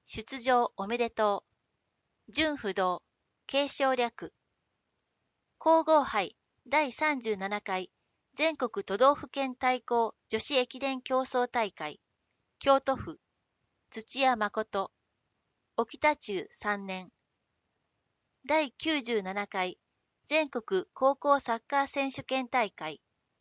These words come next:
東京都、栗谷東吾。岡山学芸館高三年。ダンスドリルウィンターカップ二千十九。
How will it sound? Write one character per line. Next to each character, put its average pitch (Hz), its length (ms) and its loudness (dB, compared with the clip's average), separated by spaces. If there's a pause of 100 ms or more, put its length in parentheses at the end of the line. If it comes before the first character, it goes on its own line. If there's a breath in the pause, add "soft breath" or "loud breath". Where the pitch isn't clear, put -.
(160)
東 285 220 2
京 254 220 4
都、 - 280 -4 (840)
栗 294 220 -4
谷 190 360 -8 (160)
東 233 240 0
吾。 - 200 -4 (1000)
岡 262 200 0
山 240 280 0
学 190 260 -8
芸 269 220 -2
館 262 300 -4
高 226 340 0
三 214 360 -8
年。 202 220 -8 (1500)
ダ 277 160 4
ン 311 60 -2
ス 285 160 -12
ド 311 100 4
リ 262 160 -2
ル 180 300 -4
ウ 208 80 -6
ィ 285 120 -4
ン 294 60 -10
タ 294 180 4
ー 277 60 -4
カ 269 160 0
ッ - 60 -4 (100)
プ - 220 -8 (100)
二 202 140 -8
千 262 280 -2
十 190 240 -4
九。 165 320 -10